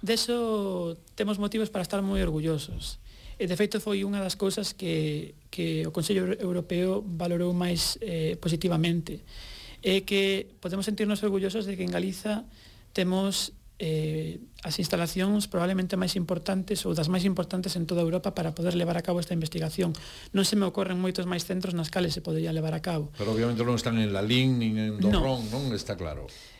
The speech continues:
Speaker 1: Exacto. Bueno, concretamente, eh, a maior parte desta investigación, eh, vaise levar a cabo en, en un centro chamado ecimat, que depende da Universidade de Vigo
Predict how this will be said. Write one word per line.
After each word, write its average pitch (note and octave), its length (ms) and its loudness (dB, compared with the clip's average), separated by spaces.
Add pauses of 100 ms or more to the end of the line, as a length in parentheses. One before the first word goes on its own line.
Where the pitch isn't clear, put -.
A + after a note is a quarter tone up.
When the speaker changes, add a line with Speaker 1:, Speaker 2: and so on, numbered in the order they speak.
Speaker 1:
Exacto. F3+ 400 -2
Bueno, G3 240 0
concretamente, A#3 880 -2
eh, E3 400 -4
a - 80 -6
maior F#3+ 320 0
parte G#3 240 -4
desta G3+ 160 -2
investigación, G3 880 0 (480)
eh, F3+ 160 -10 (320)
vaise F3 320 0
levar F3+ 160 0
a F3 80 -2
cabo F#3 400 0
en, D#3 480 -6
en F3+ 320 -4
un F3+ 160 4
centro F#3 240 0
chamado F3+ 320 2
ecimat, E3+ 480 0 (480)
que - 80 -4
depende F3 320 2
da F3 80 4
Universidade E3+ 480 0
de D#3 160 2
Vigo E3+ 240 0